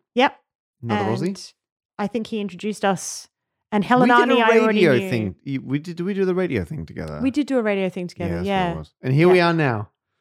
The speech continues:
Speaker 1: Yeah,
Speaker 2: <laughs>
Speaker 1: on
Speaker 2: Still doing
Speaker 1: Talking
Speaker 2: a,
Speaker 1: Still.
Speaker 2: still talking into microphones in
Speaker 1: And
Speaker 2: the same room.
Speaker 1: I feel like that there was a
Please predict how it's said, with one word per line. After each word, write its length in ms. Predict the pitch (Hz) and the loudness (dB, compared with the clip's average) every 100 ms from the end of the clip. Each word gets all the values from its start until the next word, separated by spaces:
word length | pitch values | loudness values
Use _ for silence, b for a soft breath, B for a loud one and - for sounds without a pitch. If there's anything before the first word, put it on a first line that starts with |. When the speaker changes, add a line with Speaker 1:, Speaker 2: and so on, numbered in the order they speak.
| _ | _
Speaker 1:
Yeah, 640 | 247 392 539 539 349 220 196 | 4 4 4 4 4 4 2
Speaker 2:
<laughs> 120 | 233 | 2
Speaker 1:
on 140 | 247 | 4
Speaker 2:
Still 240 | 180 233 226 | 6 6 6
doing 300 | 190 202 226 | 4 4 6
Speaker 1:
Talking 280 | 233 226 | 6 6
Speaker 2:
a, 40 | 208 | 2
Speaker 1:
Still. 500 | - 381 403 247 208 | 0 2 4 2 -2
Speaker 2:
still 460 | - 170 185 196 190 | -2 0 2 0 -2
talking 320 | - 190 214 | -2 0 0
into 140 | 220 202 | -2 -2
microphones 640 | 160 123 120 139 139 139 | -2 -4 -4 -4 -2 -4
in 80 | 127 | -2
Speaker 1:
And 100 | 285 | -2
Speaker 2:
the 40 | |
same 220 | 120 104 | -2 -4
room. 320 | 117 101 92 95 - | -4 -4 -6 -8 -2
Speaker 1:
I 140 | 285 | -2
feel 200 | 320 349 | 0 -2
like 240 | 302 269 254 | 0 -2 -2
that 140 | 254 | -4
there 140 | 247 233 | 0 0
was 140 | 220 | 0
a 80 | 220 | -4